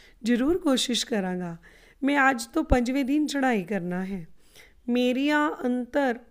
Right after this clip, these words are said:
ਮੇਰੀਆਂ ਅੰਤਮ ਰਸਮਾਂ ਜਿਵੇਂ ਮੈਂ ਦੱਸਾਂਗਾ, ਉਵੇਂ ਹੀ ਪੂਰੀਆਂ ਕਰਨੀਆਂ।" ਅੰਮ੍ਰਿਤਸਰੋਂ ਨਾਮਧਾਰੀ ਧਰਮਸ਼ਾਲਾ ਤੋਂ ਸੋਧੀ ਸਿੰਘ ਬੁਲਾ ਕੇ,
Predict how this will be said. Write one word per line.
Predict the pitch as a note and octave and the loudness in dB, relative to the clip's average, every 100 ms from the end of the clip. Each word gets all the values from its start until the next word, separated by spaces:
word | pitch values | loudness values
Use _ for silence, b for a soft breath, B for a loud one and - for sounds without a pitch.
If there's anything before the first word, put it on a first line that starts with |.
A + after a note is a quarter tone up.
| _ _ - | _ _ -2
ਮੇਰੀਆਂ | A3+ B3+ C#4 D4+ C#4 - | 0 2 2 2 0 -2
ਅੰਤਮ | B3 B3 D4+ C#4 | -4 -2 0 2
ਰਸਮਾਂ | A#3+ G#3+ - A#3+ B3 F#3 B B B - | 0 0 -2 -2 -2 -6 B B B -8
ਜਿਵੇਂ | G3+ C#4 D#4 | 0 2 2
ਮੈਂ | E4 E4 | 2 2
ਦੱਸਾਂਗਾ, | D4 B3 - A#3 B3 C#4 F4+ - - | 2 0 0 0 2 0 -2 -10 -2
ਉਵੇਂ | C4 C4+ D#4 | 0 2 2
ਹੀ | E4 | 0
ਪੂਰੀਆਂ | D#4 A3 F#3+ F#3+ G3 | 0 -2 0 -2 -2
ਕਰਨੀਆਂ।" | G#3+ F3+ F3+ F3+ F#3 b b b b - | -4 -4 -4 -6 -10 b b b b -2
ਅੰਮ੍ਰਿਤਸਰੋਂ | C4 C4 C4+ C4+ C4 C4 | 0 0 -2 0 0 2
ਨਾਮਧਾਰੀ | A#3+ G#3+ G#3+ G#3+ C4 A#3+ | 0 0 -2 -2 0 0
ਧਰਮਸ਼ਾਲਾ | A3+ A#3+ G#3 F3+ A#3+ A#3 A#3 | 0 -2 -2 -2 0 0 0
ਤੋਂ | B3 | -2
ਸੋਧੀ | B3 - G#3 G3 B3 | -4 -2 -2 -2 -4
ਸਿੰਘ | A3 A#3+ A#3 | -4 -4 -2
ਬੁਲਾ | G#3+ G3+ F3 | -2 0 -2
ਕੇ, | E3 - D4 A#3+ | -4 -4 -2 -2